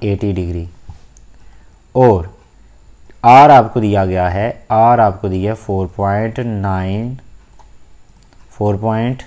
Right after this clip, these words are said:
नाइन सेंटीमीटर एल आपने find करना है, एल आपने find out करना है, ठीक है।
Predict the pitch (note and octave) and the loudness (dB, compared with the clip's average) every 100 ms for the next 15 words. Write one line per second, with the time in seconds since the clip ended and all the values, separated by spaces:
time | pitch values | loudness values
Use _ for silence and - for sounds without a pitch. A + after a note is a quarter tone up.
0 | - - - A2 A2 G#2+ A#2 - A2 G2 | -20 -20 -8 -4 0 0 -2 -6 -6 -6
1 | G2+ G2 G2 A2+ G#2+ G#2 F#2+ G2 F2+ F#2 | -4 -4 -6 -6 -6 -4 -4 -6 -10 -10
2 | F2 - G#2 G2+ - G2+ F#2+ F#2+ A2 B2 | -10 -14 -16 -16 -14 -10 -6 -8 -8 -14
3 | - - - - - - - - - - | -16 -20 -20 -20 -20 -20 -20 -20 -20 -20
4 | - - - - - - - - - - | -20 -20 -20 -20 -20 -20 -20 -20 -20 -20
5 | - - - G2+ F#2 F2+ D#2+ - F2+ F2 | -20 -20 -10 -6 -6 -6 -10 -14 -16 -16
6 | - A2+ B2 | -14 -10 -8